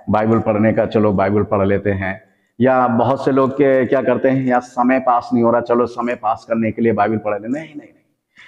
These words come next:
ये चीज हमारे जीवन में बहुत, अ, गलत होता है। आपका मन कर रहा है कि चलो आज बाइबल पढ़ ली जाए, नहीं, हमारा रोज मन करना चाहिए।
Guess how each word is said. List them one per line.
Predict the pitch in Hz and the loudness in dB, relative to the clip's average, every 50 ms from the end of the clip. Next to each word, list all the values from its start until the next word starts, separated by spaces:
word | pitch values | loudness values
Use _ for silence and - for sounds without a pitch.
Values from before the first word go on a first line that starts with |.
| _ _ - | _ _ -2
ये | 110 117 120 143 185 226 311 | 0 2 4 4 2 2 0
चीज | - - - 214 240 220 - - - - - - - | 0 2 2 2 2 2 0 -4 -8 -12 -14 -8 -4
हमारे | 127 131 143 165 185 165 | -2 0 2 2 0 0
जीवन | - 180 165 180 - | 0 0 0 0 2
में | - 208 196 139 | 2 0 0 -2
बहुत, | - - - - - - - - 190 196 202 202 - - - | -4 -8 -10 -10 -8 -8 -4 -2 0 0 0 -2 -6 -4 0
अ, | 180 165 151 147 139 139 135 127 127 127 - - - | 0 2 2 2 2 2 2 2 2 0 -2 -2 0
गलत | 127 113 131 160 165 - | 0 2 2 0 0 0
होता | 127 107 - 110 | 0 0 0 -2
है। | 95 87 - - - - - | -4 -4 -8 -12 -10 -6 -4
आपका | 143 170 190 - - 240 | -4 -4 -2 -2 0 0
मन | 233 190 175 202 214 190 | 2 2 2 2 2 0
कर | - 165 143 | 0 0 0
रहा | 147 160 | 2 2
है | 160 170 170 | 2 2 0
कि | 160 - 165 | 0 0 0
चलो | - 156 151 151 | 0 2 2 4
आज | 151 147 139 | 4 2 2
बाइबल | 113 107 110 113 135 139 | 2 2 2 2 2 0
पढ़ | 127 - 117 101 95 | 0 0 -2 0 0
ली | 95 98 87 | 0 0 0
जाए, | 90 85 76 98 | -2 -2 -2 0
नहीं, | 113 107 90 80 - _ _ _ _ _ _ _ _ _ _ _ _ _ _ - | -2 -2 -2 -4 -10 _ _ _ _ _ _ _ _ _ _ _ _ _ _ -6
हमारा | - 120 139 160 165 175 180 196 202 | -4 -2 0 0 2 2 2 2 2
रोज | 175 131 104 104 135 180 208 156 - 170 | 2 2 2 2 2 2 2 2 2 2
मन | 165 180 175 170 | 2 2 2 2
करना | 170 165 151 151 147 | 2 2 2 2 2
चाहिए। | 143 - 139 113 107 104 87 76 - - | 2 2 2 2 2 2 0 -2 -6 -8